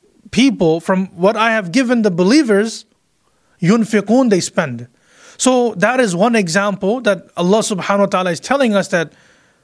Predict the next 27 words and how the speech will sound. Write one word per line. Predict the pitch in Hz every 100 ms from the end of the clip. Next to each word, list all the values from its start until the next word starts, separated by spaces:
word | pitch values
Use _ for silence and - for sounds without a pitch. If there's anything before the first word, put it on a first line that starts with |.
| _ _ -
"O | 185 214
mankind, | 202 202 - 226 277 165 - _ _
remember, | 170 196 247 156 117 _
I | 180 202 254
gave | 185 214 233 175
you | 220 -
everything | 196 185 214 214 208
that | 190 -
you | 175
have | 151 156
in | 151
the | 175
first | - 214 -
place." | - - - _ _ _ _ _ _ _ - - -
We | 196
are | 226
constantly | 214 - 262 285 294 277
being | 208 233
showered | - 226 214 226 208
by | 196 214 262
the | 214
mercy | 180 202 202 196
of | 165
Allah | 160 170
subhanahu | 156 165 147 160 156 147
wa | 151
ta'ala. | 151 143 170 127